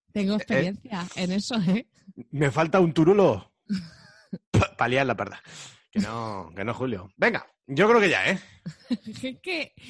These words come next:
Speaker 1: estás llegando a ese punto, Juanma.
Speaker 2: Eh, pero no es mi punto, ¿acaso?
Speaker 1: <laughs> No.
Speaker 2: <laughs> No, bueno, pues nada, perdona. Perdona, lo siento. Eh, por favor, gracias, por favor, eh, como sea, y lo siento. Ya hace mucho que no digo eso.
Speaker 1: Vale,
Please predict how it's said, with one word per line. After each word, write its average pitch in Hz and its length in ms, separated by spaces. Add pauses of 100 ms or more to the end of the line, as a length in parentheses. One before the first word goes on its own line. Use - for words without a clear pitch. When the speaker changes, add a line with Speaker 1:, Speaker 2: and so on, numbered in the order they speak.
(340)
Speaker 1:
estás 240 340
llegando 294 380
a 269 60
ese 262 200
punto, 226 340
Juanma. 180 440 (360)
Speaker 2:
Eh, 101 280
pero 101 160
no 135 120
es 156 160
mi 160 120
punto, 175 260
¿acaso? 151 420 (460)
Speaker 1:
<laughs> 175 260
No. 180 300 (240)
Speaker 2:
<laughs> 117 300
No, 180 340
bueno, 127 240
pues 113 120
nada, 120 160
perdona. 107 360 (360)
Perdona, 131 360
lo 135 200
siento. 135 440
Eh, 127 100
por 120 140
favor, 123 240
gracias, 139 320
por 147 120
favor, 143 240
eh, 139 220
como 131 180
sea, 143 200
y - 20
lo 117 100
siento. 143 220
Ya 135 120
hace 180 100
mucho 151 180
que 123 60
no 113 80
digo 104 160
eso. 104 240 (300)
Speaker 1:
Vale, 185 380